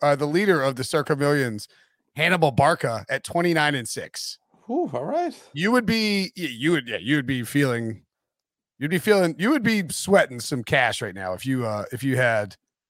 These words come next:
Speaker 1: um, if you had, so twenty-three would put you, s-, uh, let's see, I'm just looking at the standings right here. You said you got a, and a tie too, right?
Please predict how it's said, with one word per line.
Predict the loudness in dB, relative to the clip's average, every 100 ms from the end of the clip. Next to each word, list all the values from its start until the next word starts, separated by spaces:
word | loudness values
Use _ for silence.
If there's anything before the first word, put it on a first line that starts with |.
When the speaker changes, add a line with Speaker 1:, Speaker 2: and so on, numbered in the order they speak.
| -14
Speaker 1:
um, | -10 -10 -12 -16 _ _ _ _ _ _
if | 0
you | 0
had, | 0 -6 -16
so | -14 -12
twenty-three | -10 -2 0 0 -4 -4 0 0
would | 0 0
put | 0 0 -2
you, | -2 0 0 0 -2 -2 -2 -4 _ _ _ _ _ _
s-, | -20 -20 -20 _ _ _ -20
uh, | -20 -20 -20
let's | -16 -14
see, | -14
I'm | -12
just | -10
looking | -10
at | -10
the |
standings | -12 -10 -12 -12
right | -12
here. | -12 -14 _ -8
You | 0
said | 2 4
you |
got | 4 2
a, | 2
and | 0
a |
tie | 2 2 2
too, | 0 0
right? | 0 -2